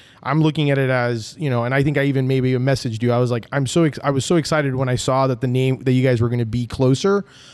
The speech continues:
um, just because of the fact that I thought of logistics, of the fact that you guys are dealing with, like, two different areas.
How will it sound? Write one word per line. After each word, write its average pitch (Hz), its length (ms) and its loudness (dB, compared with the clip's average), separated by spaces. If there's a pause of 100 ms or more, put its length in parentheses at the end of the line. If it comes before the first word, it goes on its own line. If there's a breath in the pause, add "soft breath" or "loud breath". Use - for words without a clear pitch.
(120)
um, 127 400 -2
just 151 220 0
because 143 260 -4
of 135 80 -4
the 127 80 -4
fact 131 280 -4
that 123 240 0
I 131 140 -2
thought 143 280 0
of 123 120 -2
logistics, 120 600 -2
of 123 180 -6
the 120 100 -4
fact 120 200 -6
that 127 80 -8
you 117 140 -4
guys 120 180 -2
are 117 60 -4
dealing 127 320 -4
with, 117 100 -4
like, 113 160 -6
two 135 140 -2
different 120 340 -4
areas. 110 540 -6